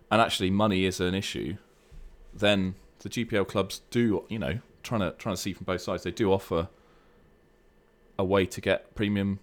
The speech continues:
code for a cheaper price. I mean, especially in the case of if you're, if you're setting up an e-commerce site, and, and your,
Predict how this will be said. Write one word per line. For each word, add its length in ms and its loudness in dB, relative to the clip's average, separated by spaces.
code 340 2
for 480 0
a 80 -2
cheaper 300 -4
price. 340 2
I 40 -2
mean, 280 0
especially 360 -4
in 40 0
the 60 0
case 320 -2
of 140 -4
if 120 -12
you're, 300 -2
if 100 -16
you're 60 -8
setting 220 -2
up 100 0
an 80 0
e-commerce 460 0
site, 320 -2
and, 160 0
and 120 -2
your, 440 2